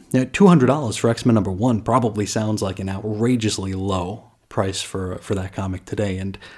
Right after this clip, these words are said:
it probably was an outrageously low f-, price for the book then, too. I don't know what the condition was. I never was allowed to actually, you know, lay hands on it. But I remember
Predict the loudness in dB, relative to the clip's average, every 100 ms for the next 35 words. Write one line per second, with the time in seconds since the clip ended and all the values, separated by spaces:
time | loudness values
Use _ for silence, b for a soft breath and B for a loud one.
0 | B B B B B 0 2 2 2 2
1 | 4 6 4 2 2 0 0 0 0 2
2 | 0 -2 -6 -10 0 2 2 -2 -2 -2
3 | -4 -4 -6 -2 0 -2 -2 0 2 0
4 | -2 -2 -4 -8 -6 -4 0 2 2 2
5 | 2 2 2 0 -4 -6 -4 -4 -4 -4
6 | -6 -10 -10 -8 -6 -6 -8 -8 -8 -10
7 | -10 -6 -6 -4 -2 -2 -2 -4 -6 -8
8 | -18 -20 B B B B B B B B
9 | B B -4 0 2 2 2 2 0 -2